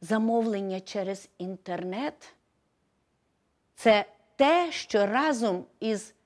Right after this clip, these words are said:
зростанням ролі Індії і Китаю дуже змінює ринок. Адже це на тридцять відсотків зменшуються витрати.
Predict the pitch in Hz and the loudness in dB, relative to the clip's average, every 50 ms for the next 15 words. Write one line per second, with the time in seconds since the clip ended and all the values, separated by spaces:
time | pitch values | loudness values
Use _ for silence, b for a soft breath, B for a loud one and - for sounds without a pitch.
0 | _ _ _ _ _ _ _ _ _ _ - 175 165 233 220 226 - - - 285 | _ _ _ _ _ _ _ _ _ _ -14 -4 0 2 2 2 2 4 4 4
1 | 285 285 269 262 254 247 240 254 262 247 233 240 - 240 233 247 226 190 214 226 | 4 4 2 2 2 2 2 2 2 0 0 -2 0 0 0 2 2 2 2 2
2 | 214 - - 240 226 - 277 302 339 330 294 285 220 185 175 190 302 294 233 196 | 0 0 0 -2 0 2 4 4 4 4 4 2 0 2 4 6 6 6 6 6
3 | 208 185 180 190 202 196 185 180 175 175 170 165 160 147 143 147 - - b b | 4 2 2 0 -2 -2 -2 0 0 0 0 0 0 -2 -2 -6 -10 -14 b b
4 | b b b b b - 214 226 208 247 247 - - 277 269 269 262 - - 311 | b b b b b 2 2 2 2 0 -2 -2 -2 -2 -2 -2 -2 -2 -2 -2
5 | 370 359 - - 277 - - 262 240 - - 311 - - - - 269 240 226 240 | -2 -2 -4 -6 -6 -4 -6 -8 -8 -4 -4 -4 -4 -4 -2 -4 -4 -2 -2 -2
6 | 262 262 269 262 - - 269 254 247 - - 247 214 226 226 - 226 208 180 165 | -2 -2 -2 -2 -2 -4 -4 -4 -4 -2 -2 -2 0 -2 -4 -2 -2 -2 -2 -2
7 | - - - | -4 -8 -18